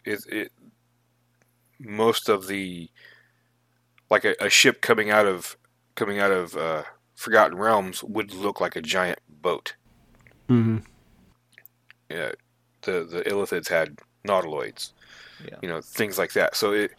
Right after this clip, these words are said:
Speaker 1: it's not actual, like, Star Wars-y type
Speaker 3: Yeah.
Speaker 1: space cruisers
Speaker 2: Mm-hmm.
Speaker 1: and stuff.
Speaker 3: If you're gonna sell a Spelljammer book to me this year, I, I have a high expectation that a chapter in that book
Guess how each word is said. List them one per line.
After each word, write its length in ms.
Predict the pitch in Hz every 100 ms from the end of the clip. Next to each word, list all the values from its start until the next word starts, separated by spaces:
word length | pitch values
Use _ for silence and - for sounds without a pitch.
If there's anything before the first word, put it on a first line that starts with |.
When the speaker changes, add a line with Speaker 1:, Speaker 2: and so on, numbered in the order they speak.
| - - - _ _
Speaker 1:
it's 300 | - 113 -
not 240 | 117 107 -
actual, 360 | 101 - 104
like, 260 | 92 90 -
Star 300 | - 101 98
Wars-y 420 | 95 95 87 87
type 320 | - 92 80 _ - _ _ _ _ _ -
Speaker 3:
Yeah. 220 | 98 - - - - -
Speaker 1:
space 320 | - 113 -
cruisers 360 | - 120 113
Speaker 2:
Mm-hmm. 80 | 113
Speaker 1:
and 80 | 76
stuff. 200 | 90 82 - _ _ _ _ _
Speaker 3:
If 140 | 139 135
you're 80 | 202
gonna 120 | 147
sell 280 | - 151 123
a 100 | 107
Spelljammer 600 | - 117 113 113 107 98
book 220 | 101 101
to 100 | -
me 460 | 95 98 98 95 98 _ _ _
this 260 | 113 107 -
year, 400 | 101 92 90 - _ _ _
I, 240 | 117 127 - -
I 140 | 113
have 240 | 117 131 110
a 80 |
high 720 | 101 - - - - 110 110 110
expectation 1040 | - - - 98 - - 98 - 117 117 _ _ _
that 120 | 104
a 100 | 98 -
chapter 720 | - - - 110 110 - 110
in 120 | 104 104
that 220 | 98 101
book 420 | 98 107 - -